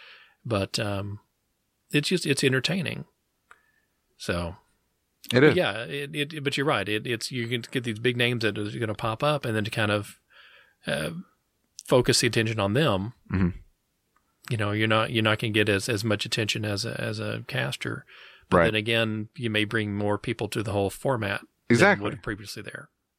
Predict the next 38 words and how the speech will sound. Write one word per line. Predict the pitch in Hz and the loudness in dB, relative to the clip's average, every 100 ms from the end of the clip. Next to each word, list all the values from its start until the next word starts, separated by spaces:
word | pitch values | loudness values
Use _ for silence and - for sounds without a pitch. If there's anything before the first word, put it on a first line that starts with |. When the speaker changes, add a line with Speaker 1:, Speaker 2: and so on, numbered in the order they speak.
| - | 2
Speaker 2:
Yeah. | 120 92 - | 4 4 2
So, | - 127 117 - - - - _ _ - | 4 6 4 0 -14 -20 -20 _ _ 0
yeah. | 110 180 92 | 4 6 4
So | - 110 | 2 6
that's | 135 143 | 6 6
why | 139 135 117 | 6 8 8
I'm, | 127 | 6
like, | 127 123 117 | 6 4 4
on | 113 113 | 2 4
the | |
fence | - 123 - | 2 2 0
with | 82 | -2
it. | 85 | -2
You | 90 | 0
know | 90 | 2
what | 87 | 2
I'm | |
saying? | 92 92 98 - | 2 -2 -2 -6
Speaker 1:
Yeah. | 85 87 - - | -6 -8 -6 0
Speaker 2:
Because, | 131 147 127 - - | 2 2 0 -8 -4
uh, | 147 127 113 | 0 2 0
Amanda, | 131 123 139 127 104 - | 2 4 4 4 0 -4
uh, | - 98 92 90 98 - | 2 4 4 4 -2 -2
she | - | 2
was | 120 | 4
talking | 113 107 | 4 2
about, | 98 92 - - | 2 0 -2 -8
like, | - 90 92 | -2 -2 -2
she | - | 0
watches | 110 98 95 98 | 6 6 6 0
some, | 98 90 - _ _ _ - _ _ | -2 -4 -6 _ _ _ -20 _ _
some | - 113 104 | 0 2 4
lady | 104 101 | 4 4
on, | 90 - - _ _ _ - | 2 -2 -10 _ _ _ 0
what | 90 | 2
is | 85 | 4
it? | 92 - _ - - _ _ _ _ _ _ - - | 2 -2 _ -20 -20 _ _ _ _ _ _ -8 2
Facebook? | 110 - 175 | 2 4 4